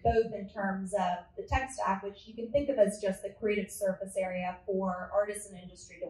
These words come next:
work on top of, but it has to be accessible. Um, I think one of the beauties of blockchain is that things move very quickly,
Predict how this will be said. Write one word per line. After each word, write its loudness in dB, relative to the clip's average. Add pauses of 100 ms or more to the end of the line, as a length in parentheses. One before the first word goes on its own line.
work -8
on -8
top -2
of, 4
but -6
it -8
has -2
to -16
be -2
accessible. 0 (420)
Um, 2
I -2
think -4 (300)
one 0
of 2
the 0
beauties -8
of -6
blockchain 2
is -12
that 2
things -6
move -6
very -2
quickly, -6